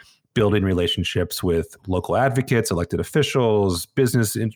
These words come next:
groups, community leaders, neighborhood organizations on the ground, um, and helping them,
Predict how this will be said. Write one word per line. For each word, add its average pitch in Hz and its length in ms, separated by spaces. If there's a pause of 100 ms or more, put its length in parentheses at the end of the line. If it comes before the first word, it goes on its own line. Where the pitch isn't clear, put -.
groups, 113 380
community 110 480
leaders, 101 640 (400)
neighborhood 113 500
organizations 104 680
on 104 260
the 92 80
ground, 90 640 (180)
um, 90 360
and 95 100
helping 107 400
them, 95 420